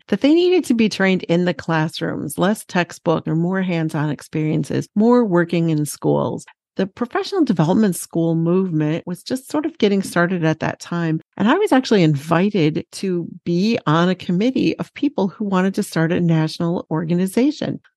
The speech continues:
My first thought was, "I can't do that. Who am I to do that? I am nobody. I'm not some expert that should be starting a national organization."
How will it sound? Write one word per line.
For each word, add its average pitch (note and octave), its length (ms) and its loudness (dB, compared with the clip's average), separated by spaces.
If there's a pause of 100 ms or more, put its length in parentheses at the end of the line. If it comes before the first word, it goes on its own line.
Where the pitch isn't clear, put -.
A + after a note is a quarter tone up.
(120)
My F#3 180 2
first C4 500 0
thought F3+ 300 0
was, D#3+ 480 -2
"I F3 140 -6
can't C#4 440 0
do E3+ 260 2
that. D#3 460 0 (140)
Who C#4+ 180 2
am D#4 140 4
I F#4+ 280 0
to F#4+ 100 4
do G#3 260 2
that? D#3 320 2
I B3+ 200 -2
am F#4 420 0
nobody. B3 720 -2 (160)
I'm G4+ 300 -2
not D4 320 -4
some A3 360 -2
expert C#4 680 -2
that - 220 0
should G3+ 240 -4
be G#3+ 140 -2
starting G3+ 540 0
a F#3 40 -2
national F3+ 600 -4
organization." F3+ 960 -2